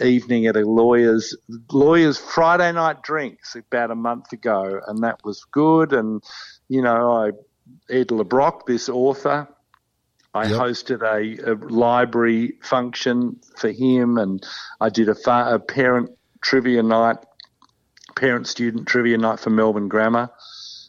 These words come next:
Speaker 1: Anyway, blah, blah, blah.
Speaker 2: Wonderful. Now, I, I know your time is tight, so we better get to the point of this entire,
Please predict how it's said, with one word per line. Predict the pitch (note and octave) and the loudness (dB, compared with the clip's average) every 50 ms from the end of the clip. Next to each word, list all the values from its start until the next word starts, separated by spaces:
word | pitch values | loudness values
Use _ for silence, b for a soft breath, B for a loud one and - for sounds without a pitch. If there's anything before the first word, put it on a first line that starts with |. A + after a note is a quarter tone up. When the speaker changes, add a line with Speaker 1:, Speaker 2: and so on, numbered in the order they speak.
| _ - | _ -10
Speaker 1:
Anyway, | F2 D#2+ D2+ D#2 E2 E2 E2 - - - | -8 -8 -6 -4 -4 -4 -6 -6 -4 0
blah, | - B2+ B2+ B2+ A#2+ | 2 2 4 4 4
blah, | A2+ A2 F#2+ F#2 F#2 | 4 4 4 2 2
blah. | - G2 G2 G2 G2 F#2 F#2 | 0 -2 -2 -2 -2 -2 -4
Speaker 2:
Wonderful. | G#2+ A2+ G#2+ G#2 - - - _ B B B B B | -6 -6 -8 -8 -10 -14 -18 _ B B B B B
Now, | - D#3 D3 C3 | -4 -2 -2 0
I, | C3+ C#3+ C3+ B2 | 0 -2 -2 -2
I | A#2+ B2+ C3 | -2 -2 0
know | C3 C3+ C#3+ | 0 2 2
your | D3 C#3+ C3+ C3 A#2+ A2+ | 2 4 4 2 2 0
time | G2 - A#2 C3 C3+ C3 | -2 -4 -2 -2 0 0
is | B2 A#2+ A2 - | 0 0 0 0
tight, | - C#3 C#3 A#2 G2+ | -2 -2 -2 -2 -2
so | - C3 | -4 -4
we | C3 C#3 | -4 -2
better | C3+ D3 F#3 F#3+ | 0 0 0 0
get | E3 F3+ D3 - | 0 0 -2 -2
to | C#3 | -2
the | B2 B2+ | -2 -4
point | A#2 - C3 B2+ C3 B2+ | -2 0 0 0 0 0
of | A#2+ G#2+ | -2 -2
this | G2 A#2 A2 - | -2 -2 -2 -2
entire, | A#2+ A2+ G#2+ - A2+ A2 G#2+ G#2 G2+ G2+ | -2 -2 -2 -2 -2 -2 -2 -2 -4 -4